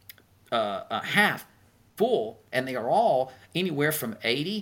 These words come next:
to ninety-nine percent of the composition of the system that we call upon is the aerobic system. We better be training that so you can take a runner, make them confident in that space.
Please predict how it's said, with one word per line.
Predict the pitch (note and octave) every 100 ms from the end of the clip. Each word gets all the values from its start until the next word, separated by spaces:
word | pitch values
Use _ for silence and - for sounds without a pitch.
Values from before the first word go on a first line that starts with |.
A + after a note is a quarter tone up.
| - -
to | C#3
ninety-nine | A2+ D3 F3 D#3 C#3+ C#3+ C#3+
percent | A#2+ - F3 E3 -
of | C#3 C#3
the |
composition | - D#3+ E3 B2+ C#3+ D3+ A#2+ G#2+ - - -
of | C3 B2 A#2+
the | A#2+ A2 G#2 G2+ - _ - -
system | - C4 A#3+ - C#3+
that | A2+ B2
we | D#3+
call | - F3+ C#4
upon | E3 - G#2+ G#2+ -
is | D#3
the | D3+
aerobic | C3 C#3 D3 A2
system. | - G#3 - G#2+ F#2
We | G#2+
better | - D#3+
be | C#3+ C3
training | - E3 G3+ D#3
that | F#2+ F2 - - -
so | C#3+
you | C3+
can | C#3
take | - D3 B2
a |
runner, | G2+ C3 G2+
make | F#2 A#2+ -
them | G2+
confident | F#2 - C#3+ D#3+ D#3+ D3 A#2
in | G#2+
that | F#2 -
space. | - - F3 C#3+ - - -